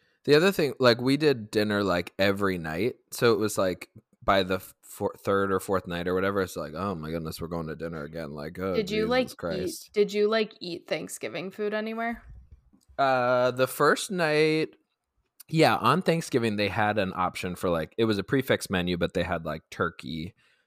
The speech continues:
Speaker 1: as an option. Only one of
Speaker 2: Yeah.
Speaker 1: us got the actual turkey, but, so not
Speaker 2: Yeah.
Speaker 1: really, no.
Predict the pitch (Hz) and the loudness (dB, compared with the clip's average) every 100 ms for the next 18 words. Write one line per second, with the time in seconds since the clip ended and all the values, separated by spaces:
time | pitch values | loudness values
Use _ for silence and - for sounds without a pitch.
0 | _ - 87 87 76 - - 71 76 104 | _ -2 -2 -2 -6 -6 -8 -10 -10 -12
1 | - _ - 110 101 82 82 82 113 - | -18 _ -4 0 0 0 0 0 -2 -4
2 | 80 76 67 69 - 80 - 82 - 80 | -6 -6 -6 -6 -6 -10 -6 -8 -8 -10
3 | - 87 - - - - - 123 101 95 | -4 -4 -6 -14 -20 -20 2 2 4 2
4 | 73 - - 92 - 95 82 98 | 0 -2 -4 -6 -6 -8 -6 -8